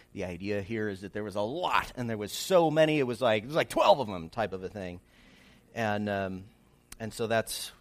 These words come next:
that's what we have going on there. And they encamped there by the water, and they had kind of a resort experience, hopefully looking back and talking about, "Gosh, can you believe we grumbled against Moses?"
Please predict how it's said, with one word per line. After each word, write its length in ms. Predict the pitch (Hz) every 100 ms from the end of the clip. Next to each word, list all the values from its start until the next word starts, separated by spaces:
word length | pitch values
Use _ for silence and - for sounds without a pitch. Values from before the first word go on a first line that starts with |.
| _
that's 240 | - 107 -
what 80 | 98
we 120 | 101
have 260 | 104 95
going 260 | 95 101 98
on 180 | 95 90
there. 260 | 80 85 - _ _ _ _ - _ _ _ _ -
And 140 | 120 120
they 100 | 117
encamped 440 | 113 156 156 -
there 160 | 143 131
by 180 | 131
the 100 | 123
water, 340 | 117 113 113 117
and 120 | 107
they 80 | 104
had 180 | 110 101
kind 160 | 123
of 80 | 107
a 60 | 104
resort 480 | 101 107 120 117
experience, 580 | 120 - - 110 110 110
hopefully 360 | - 143 135 117
looking 340 | 110 - 107
back 360 | 101 98 98 -
and 220 | 98 87 - - - _ -
talking 360 | 117 101 107
about, 340 | 98 95 92 -
"Gosh, 260 | 98 85
can 140 | - 90
you 60 |
believe 280 | 95 104 104
we 80 | 87
grumbled 300 | 87 92 92
against 260 | 90 92 95
Moses?" 460 | 92 98 104 -